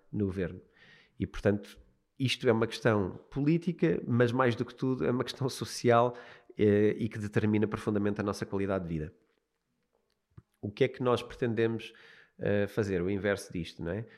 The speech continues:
Trazer benefícios às camadas mais baixas da sociedade e conseguir criar igualdade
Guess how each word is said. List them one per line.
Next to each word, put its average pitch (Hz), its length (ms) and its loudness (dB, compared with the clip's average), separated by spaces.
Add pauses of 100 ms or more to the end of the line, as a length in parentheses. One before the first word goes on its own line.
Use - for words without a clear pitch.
(120)
Trazer 95 260 -2
benefícios 95 600 -6
às 90 140 0
camadas 98 580 -4 (280)
mais 98 200 -2
baixas 95 420 0
da 101 120 -8
sociedade 117 600 -2 (200)
e 107 100 -10
conseguir 104 440 -6
criar 104 520 -2
igualdade 98 680 0